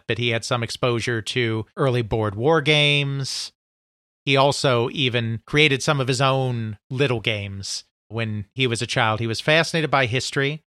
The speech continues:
Ashikaga had a rich history surrounding the Ashikaga clan,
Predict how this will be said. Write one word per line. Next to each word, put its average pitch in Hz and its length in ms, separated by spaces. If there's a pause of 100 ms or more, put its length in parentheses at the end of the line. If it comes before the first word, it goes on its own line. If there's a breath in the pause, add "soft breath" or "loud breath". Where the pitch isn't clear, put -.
(300)
Ashikaga 127 540
had 120 160
a 117 40
rich 110 540
history 117 500
surrounding 110 380
the 107 100
Ashikaga 110 600
clan, 113 560